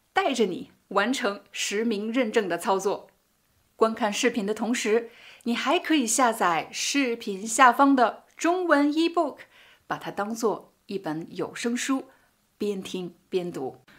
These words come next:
如果你想开通亲属卡或者微信的钱包转账功能，都绕不过去这一步，那就是实名认证。绕不过去就是指你必须完成的这一步。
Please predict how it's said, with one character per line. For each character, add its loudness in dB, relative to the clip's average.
如 2
果 0
你 -2
想 -2
开 -6
通 -6
亲 -4
属 -4
卡 -10
或 -8
者 -8
微 -2
信 0
的 -2
钱 -6
包 2
转 -2
账 0
功 6
能， 2
都 4
绕 2
不 -6
过 2
去 -4
这 -2
一 -4
步， -4
那 -4
就 -4
是 -6
实 -2
名 0
认 0
证。 2
绕 4
不 -2
过 0
去 -2
就 -2
是 0
指 -8
你 -6
必 0
须 -2
完 0
成 -6
的 -4
这 0
一 0
步。 -2